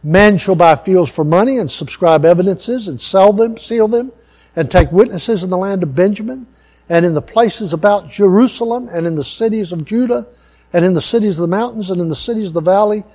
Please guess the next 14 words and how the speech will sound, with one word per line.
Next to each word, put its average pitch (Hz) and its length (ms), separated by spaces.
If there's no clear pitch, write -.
and 143 120
the 131 40
cities 214 400
of 147 100
the 131 100
south, 220 580
for 170 100
I 202 80
will 180 160
cause 202 440
their 185 200
captivity 185 760
to - 160
return." 143 420